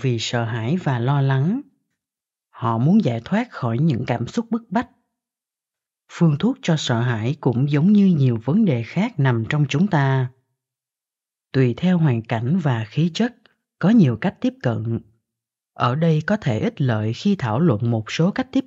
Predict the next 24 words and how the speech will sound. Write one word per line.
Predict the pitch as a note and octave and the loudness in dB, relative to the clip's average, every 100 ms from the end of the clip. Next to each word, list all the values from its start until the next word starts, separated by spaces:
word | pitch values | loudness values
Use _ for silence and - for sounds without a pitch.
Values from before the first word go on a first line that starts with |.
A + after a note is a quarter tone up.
| - | 0
cận | A2+ A2+ A#2 | 0 2 0
nào | A#2 A2 | 0 0
đó, | A#2 B2 F#3+ C#4 _ _ _ _ | -2 0 -2 -4 _ _ _ _
như | D3+ D#3+ | 2 4
là | D3 A#2+ | 4 0
một | A#2 A2 - | -2 -4 -6
cách | B3+ | -8
xem | - G3 F3 | -2 0 4
lại | C#3+ G#2 | 2 2
một | A#2 A#2 - | 0 0 -2
số | - G#3+ | 0 0
phương | - G3+ E3 | 2 2 2
tiện | B2 A2 G#2+ | 0 0 -2
khéo | - E3+ | -2 0
léo | G3+ D#3+ G#3+ | 2 2 0
về | G#3+ C#3 | 0 0
thực | A2+ A2+ - | 0 -4 -2
hành | C3+ A#2 A2+ | -2 0 0
được | B2 A#2 | -2 0
giới | D3+ A3+ | -2 0
thiệu | C#3 A2+ A#2 | 0 0 0
trong | D3 C3 | 0 0
sách | A3+ B3+ C3 | -2 -4 -2
này. | A#2+ A2+ A2 | -2 -2 -6